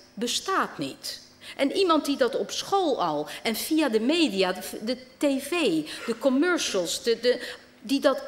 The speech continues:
ingegoten krijgt, vandaar de negatieve invloed van T V.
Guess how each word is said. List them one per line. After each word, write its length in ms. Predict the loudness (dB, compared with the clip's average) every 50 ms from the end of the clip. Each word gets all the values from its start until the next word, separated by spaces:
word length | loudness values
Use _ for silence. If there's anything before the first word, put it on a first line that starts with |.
| -6 2
ingegoten 1500 | 4 6 6 6 6 4 2 -2 -6 -14 -20 -20 -20 _ -12 -6 -4 -4 -4 -2 2 6 6 6 6 4 0 0 -2 -2 -4
krijgt, 500 | -4 -4 -2 0 0 0 0 -2 -4 -8 -14 -16 -14 -10
vandaar 420 | -6 -4 -2 0 2 2 2 2
de 80 | 0 2
negatieve 580 | 4 4 2 2 -2 -6 -4 -4 -4 -4 -2
invloed 440 | 0 2 2 2 0 -2 -4 -4 -4
van 200 | -6 -6 -6 -2
T 40 | 0
V. 440 | 0 0 2 0 -2 0 0 -2